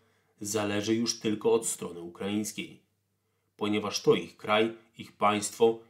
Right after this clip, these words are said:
i ich teren, który znają bardzo dobrze. Choć rosyjskie lotnictwo zaczyna stawać na nogi, to ich wojska lądowe wyczerpały swoje zdolności i przygotowują się do obrony.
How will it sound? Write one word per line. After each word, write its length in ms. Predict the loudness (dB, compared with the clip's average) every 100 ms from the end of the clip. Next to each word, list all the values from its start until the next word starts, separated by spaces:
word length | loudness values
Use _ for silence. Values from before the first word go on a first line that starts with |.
| _
i 200 | -20 -18
ich 160 | -20 -4
teren, 420 | -2 0 -2 -6 -18 _ _
który 280 | -12 -8
znają 460 | -8 -8 -6 -4 -4
bardzo 340 | -4 -8 -8
dobrze. 440 | -6 -6 -6 -14 -16 _ _ _ _ _ _ _ _ _ _ _ _ _ _
Choć 240 | -4 -2
rosyjskie 600 | -2 -2 0 0 0 -4
lotnictwo 580 | -6 -6 -4 -6 -6 -8
zaczyna 360 | -6 -4 -2 -2
stawać 420 | 0 -2 -2 -8
na 80 | -4
nogi, 400 | -4 -2 -4 -4 _ _ _ -6
to 140 | -6
ich 260 | -4 -8 -2
wojska 420 | 0 0 0 2
lądowe 460 | 2 0 -2 0
wyczerpały 680 | 0 -2 -4 -6 -2 0 0
swoje 280 | -2 -12 -18
zdolności 720 | -8 -6 -4 -6 -6 -6 -8 -10 _ _
i 40 | -10
przygotowują 680 | -6 -4 -4 -4 -4 -6
się 140 | -8 -8
do 120 | -6
obrony. 500 | 0 2 2 -2 -8